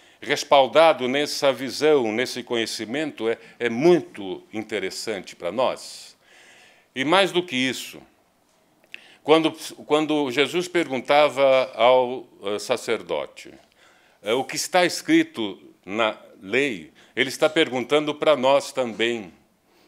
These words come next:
não é? Que conhecimentos vocês têm? Ou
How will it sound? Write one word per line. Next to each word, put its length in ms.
não 160
é? 180
Que 720
conhecimentos 800
vocês 440
têm? 440
Ou 420